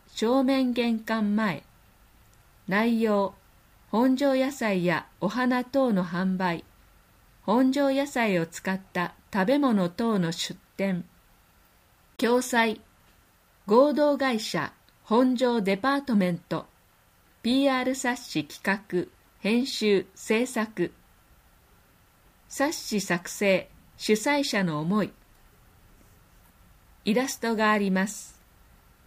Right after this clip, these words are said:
男性と女性が楽しそうに話している様子です。女性が吹き出しで、冊子の作成を第一歩として、本庄産農産物を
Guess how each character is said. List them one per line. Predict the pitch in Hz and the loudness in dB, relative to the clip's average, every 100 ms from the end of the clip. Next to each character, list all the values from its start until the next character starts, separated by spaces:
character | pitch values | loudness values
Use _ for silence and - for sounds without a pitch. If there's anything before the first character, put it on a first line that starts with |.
| _ - - | _ -20 -6
男 | 202 240 285 | 0 2 2
性 | - 254 247 | 0 0 0
と | 247 214 - | 0 -2 -2
女 | 175 214 | -2 -2
性 | 220 220 214 | 0 0 2
が | 202 208 - _ _ - | 0 -2 -8 _ _ -2
楽 | 226 262 | 2 2
し | 294 | 0
そ | - 302 | -2 0
う | 269 | 2
に | 208 | 2
話 | 185 196 285 | 0 -2 -2
し | - | -4
て | - 214 | 0 2
い | |
る | 165 156 | 2 2
様 | 180 202 | 2 0
子 | - | -4
で | 175 180 | -4 -4
す。 | - - _ _ _ _ _ _ - _ - _ _ | -6 -18 _ _ _ _ _ _ -20 _ -20 _ _
女 | 190 208 | 0 0
性 | 220 285 285 | 2 2 2
が | 262 | 0
吹 | 277 - 262 | -2 -4 0
き | |
出 | 247 | 2
し | 262 220 | 0 -4
で、 | 226 220 - - - - - - - - _ - | -4 -4 -10 -20 -20 -20 -20 -20 -20 -20 _ -18
冊 | - 277 311 | -2 -2 -2
子 | - 262 | -2 2
の | 226 | 2
作 | 208 190 190 | 2 -4 -6
成 | - 240 233 | -4 0 2
を | 220 214 | 2 2
第 | 226 285 233 | 2 2 2
一 | 247 | 2
歩 | 262 - | -2 -6
と | 240 190 | -2 -2
し | 190 | -4
て、 | - 190 190 - _ _ _ _ _ _ | -2 -2 -2 -8 _ _ _ _ _ _
本 | 214 262 247 | 2 4 4
庄 | 262 254 | 4 2
産 | 262 247 240 214 | 0 0 4 4
農 | 220 269 | 4 2
産 | 302 302 285 | 2 0 2
物 | 226 220 180 | 0 -2 0
を | 175 175 | 0 0